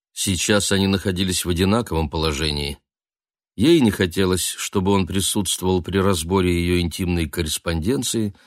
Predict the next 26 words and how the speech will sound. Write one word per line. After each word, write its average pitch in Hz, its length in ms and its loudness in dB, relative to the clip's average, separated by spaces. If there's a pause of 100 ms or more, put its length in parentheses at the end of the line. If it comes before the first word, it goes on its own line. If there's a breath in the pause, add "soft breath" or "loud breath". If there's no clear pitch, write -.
(380 soft breath)
ему, 135 300 2
чтобы 110 360 0
она 131 160 0
слышала 117 460 -2
его 95 200 2
разговор. 76 600 -4 (800)
Волоча 92 480 2
за 80 160 -2
собой 85 340 0
шнур, 110 540 -2
Шубин 110 400 0
понёс 98 380 0
телефон 92 440 -2
в - 80 -6
свою 87 300 -2
комнату 107 560 0 (560)
и 98 80 -4
по 95 100 -2
дороге 123 380 2
узнал, 123 420 2
что 110 300 -2
Максим 110 540 0
уволился 117 560 2
вместе 98 460 0
с - 120 -4
Кириллом. 101 540 -2